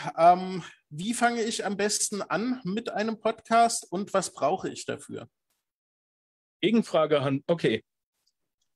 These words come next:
Speaker 2: Als erstes definierst du deine Nische, danach definierst du deine Zielgruppen. Schon mal der erste
Speaker 1: Mhm.
Speaker 2: Fehler, den die meisten machen, eine Nische ist keine Zielgruppe und eine Zielgruppe ist keine Nische.
Speaker 1: Mhm.
Speaker 2: Äh, Beispiel,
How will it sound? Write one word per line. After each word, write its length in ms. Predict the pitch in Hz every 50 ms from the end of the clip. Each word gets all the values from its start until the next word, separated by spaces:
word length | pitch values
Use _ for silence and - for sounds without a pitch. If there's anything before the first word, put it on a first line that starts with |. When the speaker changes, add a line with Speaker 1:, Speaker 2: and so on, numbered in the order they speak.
| _ _ _ _ _ _ -
Speaker 2:
Als 160 | 147 143 -
erstes 420 | - 170 165 185 - - 214 170 -
definierst 540 | - 180 165 190 175 165 170 175 170 -
du 60 | - 165
deine 300 | - 147 147 151 151 151
Nische, 500 | 156 165 185 196 196 - - 226 220 214
danach 440 | - 170 156 156 151 156 180 180 -
definierst 580 | - 180 165 - 175 170 170 170 170 165 -
du 60 | - 170
deine 360 | - 170 151 151 156 156 160
Zielgruppen. 1000 | - - 175 170 170 170 165 - - 160 147 - - 139 139 135 104 85 - _ _ - - - - _ _ _ _ _ _ _
Schon 160 | - - 123
mal 80 | 143 147
der 100 | 156 151
erste 240 | 156 165 170 190
Speaker 1:
Mhm. 40 | 165
Speaker 2:
Fehler, 240 | - 175 170 180 175
den 140 | 165 170 160
die 60 | 160
meisten 400 | 156 156 160 170 160 - - 160
machen, 260 | 143 147 156 170 180
eine 220 | 175 160 165 160 165
Nische 300 | 165 175 185 170 - 180
ist 120 | 170 -
keine 220 | - 170 156 151
Zielgruppe 460 | 147 - 175 170 170 - - 170 165 175
und 80 | 160
eine 180 | 151 143 143 -
Zielgruppe 420 | - - 156 143 - - 156 156
ist 120 | 147 147 -
keine 220 | - 147 147 151
Nische. 520 | 156 147 147 143 127 113 - - - - - _ _ _ _ - - - - - _
Speaker 1:
Mhm. 160 | - 123 127
Speaker 2:
Äh, 160 | 127 120 120 120
Beispiel, 640 | - 135 139 170 170 - - - 226 254 285 285